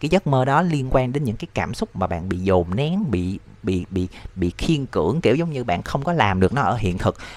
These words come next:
mà bạn nằm mơ á. Hoặc là những cái giấc mơ mà kiểu giống như bạn tiếc nuối, một, những cái giấc mơ bạn, bạn cảm giác giống như mình bị tổn thương bởi những cái người A B C D nào đó, nó vô tình, hoặc là bạn phải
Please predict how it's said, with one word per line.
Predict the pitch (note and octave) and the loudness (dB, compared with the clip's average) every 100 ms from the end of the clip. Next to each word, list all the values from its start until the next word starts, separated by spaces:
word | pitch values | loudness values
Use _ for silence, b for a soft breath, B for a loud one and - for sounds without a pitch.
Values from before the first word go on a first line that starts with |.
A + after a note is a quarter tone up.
| B | B
mà | G2+ | 2
bạn | F2+ G2 | 2 2
nằm | G2 G#2+ | 0 2
mơ | B2+ B2+ C3 | 4 4 0
á. | - - - | -8 -20 -6
Hoặc | G2+ F#2+ | -2 0
là | F#2 | -2
những | G#2 | -2
cái | D#3+ | -4
giấc | F3 C#3+ | -4 -2
mơ | B2 A2 | -2 -2
mà | G2 | -2
kiểu | G2+ | -4
giống | D#3+ D3+ | -4 -6
như | A2 | -4
bạn | F#2 | -4
tiếc | - F3+ D3+ | -2 -4 0
nuối, | C#3+ E3 | 0 0
một, | F3+ - G#2 | -2 -6 -6
những | G2+ | -4
cái | D3+ | -2
giấc | E3 | -2
mơ | B2 | -2
bạn, | F#2+ F2 - B B B - | -2 -6 -10 B B B -2
bạn | F#2+ F2+ | -2 -2
cảm | A#2 | -4
giác | E3 E3+ | -2 -4
giống | D#3+ | -4
như | C#3 B2 | -2 -2
mình | F#2+ F2+ | -2 0
bị | E2+ F#2+ | 0 0
tổn | E2+ E2+ | -2 -2
thương | D3+ B2 | -2 -2
bởi | G2+ | -2
những | A#2 G#2+ | -4 -4
cái | D#3 | -4
người | A#2+ F#2 | -4 -4
A | A2+ | -2
B | B2 | -2
C | B2 C3+ B2+ | -4 -4 -2
D | B2 A#2 | -2 -2
nào | F#2 | -2
đó, | G2+ C3 E3+ | -2 -2 -4
nó | D#3+ | -4
vô | C#3 C3 - | -2 -2 -2
tình, | F#2 | -4
hoặc | F#2+ | -2
là | F#2 | -2
bạn | F2 | -2
phải | A2 | -4